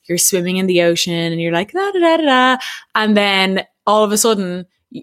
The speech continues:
like, the water beneath you gets darker and colder, and you're like, 'What is that?' And then you notice it's this massive thing underneath you." And then I watched a, a YouTube video once, can't remember which one it was, but they started talking about this, and I was like, <gasps> "Holy shit, I never realized I had that." And it's specifically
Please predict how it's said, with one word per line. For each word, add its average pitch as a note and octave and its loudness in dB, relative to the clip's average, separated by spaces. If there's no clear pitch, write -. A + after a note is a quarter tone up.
like, G3 -2
the G3 -2
water F#3+ 2
beneath G3 -2
you F#3 0
gets F3 -8
darker G3 -2
and F3 -8
colder, G3 0
and D#3 -10
you're F3 -4
like, F3 -4
'What F3 -6
is F#3 -6
that?' F3+ 0
And F3+ -4
then F#3 0
you F#3 0
notice G3 2
it's D#3+ -10
this F3 -4
massive F#3 -2
thing F#3 -6
underneath G#3 -4
you." C#4 0
And A3+ 0
then A3+ 2
I G#3 0
watched G#3+ -2
a, F#3 -8
a F#3+ -2
YouTube G3+ -6
video G3 0
once, F#3+ -4
can't - -6
remember G3 -8
which F#3 -8
one F#3 -10
it - -8
was, F#3 -2
but F3+ -16
they F#3 -6
started G3 -2
talking F#3+ -6
about E3 -10
this, F3+ 0
and F3+ -10
I F3 -6
was F3 -8
like, F3 -6
<gasps> - -4
"Holy B3 2
shit, A#3+ 0
I A3+ 2
never G#3 0
realized G3 -2
I G3+ -6
had F#3 -4
that." F3 0
And F#3+ -8
it's F#3 -8
specifically A#3+ -4